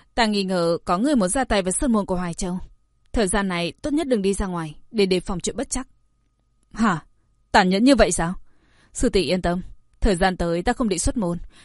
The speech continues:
chuẩn bị ở sơn môn tu luyện một thời gian. Lâm Phàm diễn rất đạt vẻ mặt kinh ngạc vừa đủ. Đương nhiên hắn không thể thừa nhận chuyện này là ta làm.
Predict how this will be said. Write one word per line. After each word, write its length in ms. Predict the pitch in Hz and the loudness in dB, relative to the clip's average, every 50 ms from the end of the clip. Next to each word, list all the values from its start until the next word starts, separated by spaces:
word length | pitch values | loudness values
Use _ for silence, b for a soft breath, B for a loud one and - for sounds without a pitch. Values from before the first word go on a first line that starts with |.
| b b | b b
chuẩn 200 | b - 233 190 | b 0 0 0
bị 100 | 180 190 | 0 0
ở 140 | 190 185 190 | 0 0 -2
sơn 200 | 170 - 226 208 | -2 -2 -2 0
môn 280 | 196 185 180 180 175 - - | 0 0 0 0 -2 -2 2
tu 120 | - 202 | 2 4
luyện 160 | 190 185 175 185 | 4 2 0 -2
một 60 | 175 | -2
thời 160 | - 180 165 | -2 -2 -2
gian. 220 | 151 170 160 170 170 - - - _ _ _ _ _ _ _ _ _ _ _ _ _ _ _ _ _ _ _ _ _ - | -4 -8 -8 -8 -10 -12 -16 -18 _ _ _ _ _ _ _ _ _ _ _ _ _ _ _ _ _ _ _ _ _ 0
Lâm 220 | 208 208 196 180 | 2 2 2 0
Phàm 320 | - - 190 175 165 165 | -2 -6 -6 -6 -6 -6
diễn 240 | 156 - 202 - 240 | -6 -6 -6 -4 -4
rất 200 | 233 - - - | -6 -6 -6 -4
đạt 220 | 247 262 202 175 - | -4 -4 -4 -4 -6
vẻ 100 | 175 165 | -8 -8
mặt 220 | 170 170 - - | -8 -8 -8 -6
kinh 180 | - 233 196 180 | -4 -4 -4 -4
ngạc 220 | 180 160 - - | -4 -8 -8 -6
vừa 160 | - 196 185 | -6 -4 -2
đủ. 220 | 175 185 170 160 - - B B B B B B B B | -2 -2 -4 -4 -8 -12 B B B B B B B B
Đương 240 | B 226 214 208 202 | B 2 2 4 4
nhiên 160 | 190 190 180 | 2 0 0
hắn 140 | 180 170 175 | -2 -4 -6
không 180 | - 285 247 208 | -6 -4 -2 -2
thể 140 | 226 196 | -2 -2
thừa 140 | - - 185 | -2 -4 -4
nhận 180 | 180 180 170 165 | -2 -2 -4 -2
chuyện 180 | - - - | -4 -4 -4
này 140 | 202 180 170 | -4 -6 -6
là 80 | 170 165 | -8 -8
ta 200 | - - 185 175 | -8 -8 -10 -8
làm. 240 | 170 160 156 147 | -8 -10 -12 -14